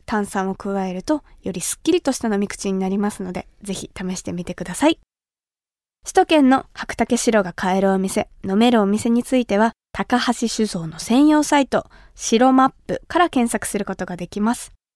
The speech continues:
私も使ってみましたけど、地図上にお店が表示されてとても使いやすかったです。詳しくは、白竹白、白マップで検索してみてくださいね。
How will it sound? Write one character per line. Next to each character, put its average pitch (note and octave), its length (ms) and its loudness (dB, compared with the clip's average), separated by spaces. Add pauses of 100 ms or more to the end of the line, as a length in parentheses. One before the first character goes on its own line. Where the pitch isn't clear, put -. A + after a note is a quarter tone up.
(480)
私 A3 300 0
も A3+ 120 4
使 - 160 0
っ A3 60 2
て A3+ 100 -2
み A3+ 100 4
ま A#3+ 160 2
し - 80 -8
た - 120 -2
け G3 120 -2
ど、 - 160 -2 (160)
地 - 140 -2
図 G#3+ 100 -6
上 B3+ 140 4
に B3+ 120 2
お B3 60 2
店 B3 220 0
が A#3+ 60 2
表 A#3 100 -2
示 A3+ 240 -2
さ A3+ 140 -2
れ G#3 100 0
て G#3+ 120 -4
と - 100 -12
て A#3+ 140 0
も A#3+ 120 4
使 B3 260 0
い B3+ 40 4
や C4 80 4
す - 100 -4
か B3 100 2
っ A#3+ 40 0
た G#3 140 -2
で A#3+ 140 2
す。 - 180 -16 (680)
詳 G#3 200 4
し - 100 -6
く G#3+ 120 -2
は、 C4+ 160 4 (180)
白 - 280 -6
竹 C4 280 2
白、 A#3+ 340 2 (160)
白 A#3 320 4
マ A#3+ 140 4
ッ A#3+ 60 -2 (140)
プ - 140 -4 (120)
で E4 160 4
検 A3+ 200 -2
索 - 240 -6
し - 60 -10
て G3+ 100 -4
み F#3+ 100 -4
て F#3 80 -12
く F3+ 100 -6
だ F3+ 100 -8
さ F#3+ 160 -4
い F#3 60 -2
ね。 C4 180 2